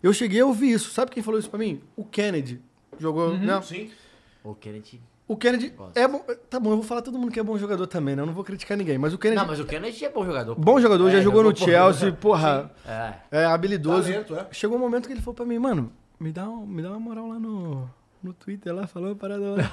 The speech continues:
Speaker 4: <laughs>
Speaker 1: Eu falei, "Que, que, que é isso, Kennedy? Tipo, tu tem"
Speaker 4: Tu é o Kennedy, eu
Speaker 1: Porra,
Speaker 4: sou, é, eu tô
Speaker 1: eu não sou
Speaker 4: falando
Speaker 1: ninguém,
Speaker 4: mesmo,
Speaker 1: tu é
Speaker 4: tu é o
Speaker 1: Kennedy,
Speaker 4: Kennedy.
Speaker 1: porra. Aí ele falou, "Não, eu vi que a torcida se amarra lá." Eu falei, "Caralho, as coisas tão começando a mudar." Eu vi que o meu tamanho já tava começando a ficar.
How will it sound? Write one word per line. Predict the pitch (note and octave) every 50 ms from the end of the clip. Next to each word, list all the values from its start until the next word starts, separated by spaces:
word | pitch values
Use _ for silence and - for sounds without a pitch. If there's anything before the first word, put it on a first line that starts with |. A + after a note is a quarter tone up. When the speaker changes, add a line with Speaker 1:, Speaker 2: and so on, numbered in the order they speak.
| - - -
Speaker 4:
<laughs> | C4 - - - - B3+
Speaker 1:
Eu | -
falei, | - - C#4 - - C#4+
"Que, | - F4+
que, | F#4
que | - - C#4+
é |
isso, | C#4+ F4+ - -
Kennedy? | - - E3+ C#3+ C#3 C3 - _ _
Tipo, | - G3+ F3 E3
tu | D#3+ F3
tem" | E3 E3 G#3 G#3+ B3 C4 - - - _ _
Speaker 4:
Tu | - G#3+
é |
o | B3 B3+
Kennedy, | A#3+ B3 B3+ C#4 C#4+ B3 G3+ C#3 C#3+ F3+
eu | F#3 F#3+ F#3+
Speaker 1:
Porra, | G#3 C4+ C4 B3+
Speaker 4:
sou, | - E4
é, | C4+ C4 A#3 G#3+
eu | G3 D#3 D3
tô | G3 G#3
Speaker 1:
eu | G3+
não | A3+
sou | C4 D4+
Speaker 4:
falando | C4 B3+ D#4
Speaker 1:
ninguém, | F#4 C4 C#4+
Speaker 4:
mesmo, | D#4 E4 G#4+ -
Speaker 1:
tu | - G#3
é |
Speaker 4:
tu | -
é |
o | -
Speaker 1:
Kennedy, | - C4 C4 C#4+ D4+ B3 F#3
Speaker 4:
Kennedy. | B3 F4 G#4 -
Speaker 1:
porra. | - G3+ D#3+ C#3+ B2+ A#2+ - _ - - - - _ _ _ _ - - - _ -
Aí | A3
ele | A3 G#3+
falou, | A#3 A3+ F3+
"Não, | F3 G#3+ C4 C4+ B3
eu | F3 D#3+
vi | D#3 F3+ A#3
que | - C4+
a | B3+ B3 G#3
torcida | - G#3+ G3 - A#3+ A#3+
se | G#3+ -
amarra | A3+ A3 A3+ A#3 A3 G#3+ G#3
lá." | G#3 A#3+
Eu | A#3+
falei, | - G#3+ G#3
"Caralho, | - - A3+ A3 A#3 B3+ B3+ A#3 D#3+ - _ _ _ _ _ _ _ _ _ _ _ _
as | - D#3+ -
coisas | G#3 G#3+
tão | G#3+ B3 A3
começando | B3 A#3+ A#3 G#3+ - A#3+ B3
a | B3+
mudar." | C4+ D4+ C#4 A#3 A3+ A#3 A3+
Eu | G#3
vi | E3 F#3+
que | - B3+
o | B3
meu | A#3 A#3 B3 A#3 - - - _
tamanho | B3+ A#3+ G#3+ G#3+ A3 B3
já | C4+ C4
tava | - B3+ B3
começando | A#3+ C4+ C4 A#3 G#3+ - B3 C#4
a | C4
ficar. | - B3 - C4 B3 G3